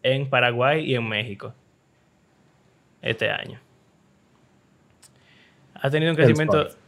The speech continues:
Speaker 1: impresionante en tus seguidores este año". Wow.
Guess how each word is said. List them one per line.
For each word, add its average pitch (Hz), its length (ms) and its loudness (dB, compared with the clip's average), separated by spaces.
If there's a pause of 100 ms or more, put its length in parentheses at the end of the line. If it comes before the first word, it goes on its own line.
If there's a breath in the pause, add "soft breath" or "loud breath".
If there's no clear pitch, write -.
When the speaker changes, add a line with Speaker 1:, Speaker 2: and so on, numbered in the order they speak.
(220)
Speaker 1:
impresionante 143 1000 0
en 139 140 -2
tus 135 120 -6
seguidores 143 380 2
este 170 240 2
año". 131 400 0
Wow. 147 420 0